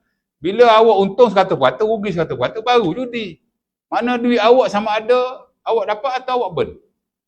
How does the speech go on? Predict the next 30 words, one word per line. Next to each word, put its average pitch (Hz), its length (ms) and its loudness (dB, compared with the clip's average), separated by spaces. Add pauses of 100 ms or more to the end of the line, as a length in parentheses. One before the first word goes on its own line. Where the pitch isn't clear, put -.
(400)
Kan 214 160 -2
duit 220 100 -4
awak 214 220 -4
tak - 80 -8
hilang 196 180 -4
kan? 214 180 -4 (360)
Bukan 180 240 -10 (100)
judi. 156 480 -16 (320)
Ha, - 100 -20
dia 127 100 -10
tak 170 160 -6
boleh 151 140 0
kait 156 180 0
kau - 80 -4
ni, 202 140 -8
kait 127 100 -8
kau 117 140 -10
ni 123 80 -6
pula. 180 180 -8
Apa 71 400 -20
ya? 67 140 -20
Pasal - 420 -18
je 120 80 -14
di 107 100 -16
sini 113 120 -12
orang 113 280 -4
anti 127 140 -10
bank 113 220 -4
ni 113 100 -10
kan. 127 140 -16